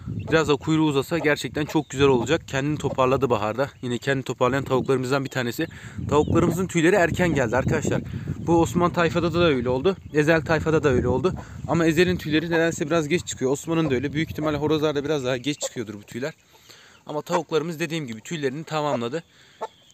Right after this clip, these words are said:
Gerçekten çok iyiler. Hadi kızım git civcivlerin yanına git. Arkadaşlar burası, burada da, e, Azat ve iki civciv var. Azat tayfa bizde takılıyor arkadaşlar.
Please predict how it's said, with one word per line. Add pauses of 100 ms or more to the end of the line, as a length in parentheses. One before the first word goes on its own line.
Gerçekten
çok
iyiler.
Hadi
kızım (140)
git
civcivlerin
yanına
git. (1040)
Arkadaşlar
burası,
burada
da,
e,
Azat
ve
iki
civciv
var.
Azat
tayfa
bizde
takılıyor
arkadaşlar.